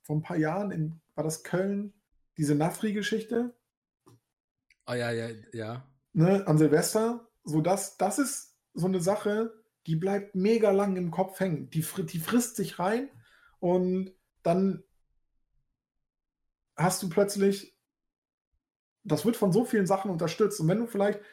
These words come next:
Speaker 1: meine Oma ist ja aus einer, meine Oma ist irgendwie fünfundneunzig oder so. Und
Speaker 2: Mhm.
Speaker 1: die sagt halt das N-Wort so, weil das für sie einfach normal ist und immer normal gewesen ist.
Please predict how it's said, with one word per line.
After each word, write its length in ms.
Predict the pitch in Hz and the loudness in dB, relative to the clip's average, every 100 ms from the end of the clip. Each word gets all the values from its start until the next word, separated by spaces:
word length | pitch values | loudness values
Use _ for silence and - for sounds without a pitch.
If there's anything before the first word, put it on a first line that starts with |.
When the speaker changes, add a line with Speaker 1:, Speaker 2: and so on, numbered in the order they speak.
| _ | _
Speaker 1:
meine 200 | 170 165 | 4 4
Oma 260 | 196 233 226 | 4 2 2
ist 140 | 226 | 2
ja 120 | 208 | 2
aus 200 | 180 165 | 2 0
einer, 200 | 175 175 | -2 0
meine 160 | 165 156 | 2 0
Oma 180 | 202 214 | 2 0
ist 100 | 190 | 0
irgendwie 280 | 160 151 - | -2 -2 -4
fünfundneunzig 720 | - 208 165 190 226 151 151 | 0 2 2 0 -2 -4 -6
oder 160 | 127 120 | -8 -8
so. 260 | - - _ _ _ _ _ - | -12 -16 _ _ _ _ _ 2
Und 280 | 165 165 | 6 6
Speaker 2:
Mhm. 200 | 170 165 - _ _ _ _ _ _ _ - | 4 0 -14 _ _ _ _ _ _ _ -2
Speaker 1:
die 80 | 143 | 2
sagt 260 | 165 220 | 2 4
halt 140 | 196 196 | 2 2
das 140 | 170 | 0
N-Wort 420 | 180 220 196 160 | 0 2 2 2
so, 180 | 165 165 | 0 0
weil 120 | 165 | 2
das 380 | 160 160 - - _ _ _ | 2 0 -4 -14 _ _ _
für 180 | - 156 | 0 0
sie 180 | 165 | 2
einfach 240 | 170 165 160 | -2 -2 -2
normal 380 | 156 151 185 151 | 0 2 2 0
ist 160 | - | -4
und 100 | 156 | -6
immer 160 | 180 175 | -4 -2
normal 360 | 170 160 165 | -2 -2 -2
gewesen 440 | 160 151 160 160 139 | -2 -2 -2 -4 -8
ist. 240 | 143 - | -10 -16